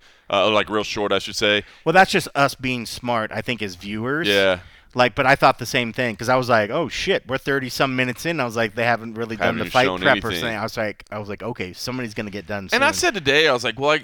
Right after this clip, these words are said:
Speaker 1: I, you know, I, I, I don't think that they can help that. Just the fight is
Speaker 2: Yeah.
Speaker 1: what it is." But, um, I, Amy Kaplan actually was in there, and it, I know she watches a ton of reality T V, and she's like, "Well, that's not necessarily true. There's other stuff."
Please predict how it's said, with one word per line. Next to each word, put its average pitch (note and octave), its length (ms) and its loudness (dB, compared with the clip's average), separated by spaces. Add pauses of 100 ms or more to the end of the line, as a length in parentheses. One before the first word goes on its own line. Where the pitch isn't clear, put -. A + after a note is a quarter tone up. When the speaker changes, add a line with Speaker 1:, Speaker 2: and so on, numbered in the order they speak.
Speaker 1:
I, - 40 -6
you E3 100 -6
know, A#2+ 220 0 (280)
I, - 100 -12 (140)
I, A#2+ 280 -2
I B2+ 120 0
don't A#2+ 360 -2
think A#2+ 160 -4
that A2 100 -8
they G#2+ 100 0
can F#2 140 -4
help F#3 300 -2
that. G2 200 2
Just G2 140 -14
the G2 80 -14
fight G#2 300 0
is G2+ 100 -2
Speaker 2:
Yeah. G#2+ 140 2
Speaker 1:
what G#2+ 180 0
it D3+ 60 0
is." E3+ 160 -2
But, A#2+ 240 0 (280)
um, G#2+ 320 0
I, C#3+ 60 -2
Amy C3+ 380 -4
Kaplan C3 400 -2
actually G2 240 -4
was G2+ 60 -14
in G#2 40 -14
there, G#2 240 -4
and A2+ 140 -6
it, A2+ 260 -6
I A#2+ 80 -2
know A#2+ 100 -2
she - 160 -6
watches G2 300 -2
a F2 80 -12
ton F#2 220 -4
of F2 60 -4
reality F2 320 2
T F#2+ 120 -12
V, F2 160 -6
and E2 80 -6
she's F#2+ 160 -12
like, A2 140 -6
"Well, C#3 100 -4
that's A3 140 -6
not D#4 120 -6
necessarily A#2 520 -4
true. G2+ 260 -10
There's C3+ 240 -6
other D#3 180 0
stuff." A#2+ 220 -2